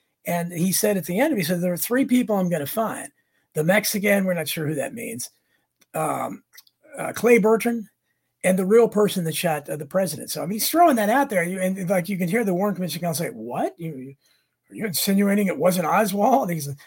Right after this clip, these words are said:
"I know damn, you know, I know full good and well it wasn't Oswald." And so his testimony is unlike anybody else's in the record. And, uh, but his, the reason why he was called as a witness and why he's important is because he, at the time of the assassination, and we have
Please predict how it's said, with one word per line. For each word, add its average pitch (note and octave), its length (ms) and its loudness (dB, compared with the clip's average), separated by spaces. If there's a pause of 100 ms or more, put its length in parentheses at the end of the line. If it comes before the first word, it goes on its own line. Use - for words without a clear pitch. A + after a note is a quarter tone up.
(120)
"I A3 120 0
know G#3+ 240 2
damn, G#3+ 360 -4
you G#3 100 -2
know, F#3 60 0
I G3 120 2
know G3 220 0 (220)
full B3+ 180 8
good A3+ 180 2
and F#3+ 100 0
well C#4+ 200 6
it - 100 -2
wasn't F3+ 280 2
Oswald." D#3+ 480 -2 (320)
And G#3 240 -4
so G#3+ 120 -2
his A3+ 120 0
testimony D#4+ 420 0
is G3 60 0
unlike G#3 460 -2
anybody E3+ 380 -4
else's D#3+ 380 -6
in C3 80 -10
the A#2+ 80 -14
record. F#3 420 -8 (540)
And, F3 340 -4
uh, D#3 420 -6
but F#3 300 -2 (260)
his, G#3 480 -6
the - 380 -8
reason A#3+ 300 2
why G#3 140 2
he G3 80 2
was D#3+ 140 -6
called D4 300 -2
as D3 80 -6
a D#3 60 -10
witness E3 300 -8
and F3+ 80 -6
why D#3+ 80 -6
he's D3+ 100 -8
important F#3+ 380 -6
is E3 80 -12
because F3+ 200 -4
he, G3 180 -2
at F3 120 -4
the G3+ 80 -6
time B3 280 -2
of G#3+ 60 -4
the F#3 60 -2
assassination, D3+ 640 -4
and D#3+ 100 -2
we G#3+ 160 0
have F#3 300 0